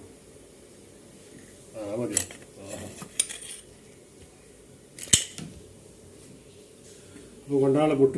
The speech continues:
റെഡി ആയിക്കണ്. ഇത് ചായ ഫ്ലാസ്കിലാക്കിക്കണ്. കറിയും ഒക്കെ റെഡിയായി. അപ്പൊ നമ്മളെ കറിയും പുട്ടും ചോറും കറിയൊക്കെ റെഡി ആയിക്കണ്.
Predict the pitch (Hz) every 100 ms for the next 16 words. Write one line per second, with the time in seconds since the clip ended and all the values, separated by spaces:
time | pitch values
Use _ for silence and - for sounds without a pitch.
0 | 143 135 139 135 156 165 131 113 - 123
1 | 135 135 127 123 - 131 127 127 123 160
2 | - - - - - - 120 117 113 -
3 | - - - - - - - - - -
4 | - 143 123 117 120 147 - - - -
5 | - - - - - - - - - -
6 | - - - - - - - - - -
7 | _ - - 147 156 151 143 160 165 147
8 | 143 - 156 135 - - - 139 143 143
9 | 131 135 135 135 131 123 143 123 143